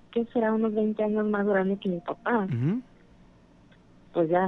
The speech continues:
Speaker 1: estaba mayorcito, pero pues todavía ahí andaba el hombre y, y dice mi papá, "¿Sabes que lo soñé?". Dice que me invitaba a jugar béisbol, pues en eso cotidiano y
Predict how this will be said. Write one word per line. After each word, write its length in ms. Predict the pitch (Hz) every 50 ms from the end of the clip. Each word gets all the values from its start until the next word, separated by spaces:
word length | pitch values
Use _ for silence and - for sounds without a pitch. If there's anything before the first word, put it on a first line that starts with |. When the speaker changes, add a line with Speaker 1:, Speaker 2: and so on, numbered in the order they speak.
| 180
Speaker 1:
estaba 300 | - - 202 185 180 190
mayorcito, 840 | 185 175 170 160 151 151 160 - - - 226 202 202 - 175 160 165 151 - - - - - - - - - - - - - - - - - - - - - -
pero 360 | 190 180 170 160 151 143 131 -
pues 140 | - 131 135 - - - - - -
todavía 580 | - 175 165 160 170 165 170 175 180 170 165 - - - - - - - - - - - - - - - - -
ahí 200 | - 170 170 175
andaba 380 | 175 175 175 175 175 175 175 175
el 100 | 175 185
hombre 340 | 202 214 220 220 214 202 190
y, 280 | 185 175 160 160 160 - - - - - - - - - - -
y 160 | 190 185 170
dice 240 | 165 185 175 - 190
mi 80 | 185 175
papá, 460 | - 175 170 - 180 170 170 170 165 -
"¿Sabes 240 | - 208 202 214 214 214
que 140 | - 214
lo 140 | 208 202 202 196
soñé?". 500 | 202 202 190 190 214 233 233 233 208 202 - -
Dice 280 | - 190 196 202 - 190
que 140 | - - 180
me 140 | 190 180 175
invitaba 400 | 175 175 - - 196 190 196 196
a 40 |
jugar 380 | 196 - 196 185 196 190 190 196
béisbol, 560 | 202 214 220 220 220 233 269 262 247 247 226 - - - - - - - - - - - -
pues 160 | 196 196 202
en 160 | 208 202 202 214
eso 220 | 214 208 208 220
cotidiano 680 | 214 220 214 208 208 208 196 202 208 208 208 208 214 220
y 100 | 214 208